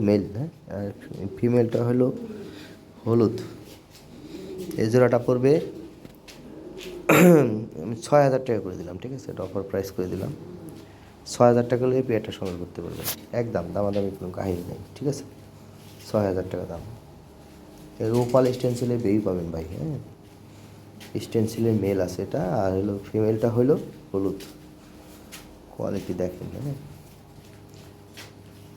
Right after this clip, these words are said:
দেখেন কি কোয়ালিটি, মাথা নষ্ট কোয়ালিটি। এখানে টপ কোয়ালিটি এক পেয়ার রেড লাহোরি আছে, একদম টপ কোয়ালিটি, হ্যাঁ, বিগ সাইজ। আট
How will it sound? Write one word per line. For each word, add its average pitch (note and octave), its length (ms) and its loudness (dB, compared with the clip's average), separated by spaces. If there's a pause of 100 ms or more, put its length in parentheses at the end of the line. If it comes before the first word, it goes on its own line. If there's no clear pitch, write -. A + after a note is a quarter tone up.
(2750)
দেখেন F2 300 -6
কি F2+ 80 -8 (100)
কোয়ালিটি, F2 380 -6 (100)
মাথা F#2+ 240 0
নষ্ট F#2 180 -8 (140)
কোয়ালিটি। - 360 -10 (1600)
এখানে B2 220 2 (140)
টপ A#2 140 6 (100)
কোয়ালিটি A#2 400 4
এক A#2 140 -2
পেয়ার A2+ 280 4
রেড G#2 200 0
লাহোরি G2 320 2
আছে, F2 120 -8 (100)
একদম G#2+ 280 0 (140)
টপ G#2 140 2 (100)
কোয়ালিটি, E2+ 400 -4
হ্যাঁ, C3 120 -8 (1120)
বিগ A2 140 2 (160)
সাইজ। G2 240 0 (1400)
আট A2 80 6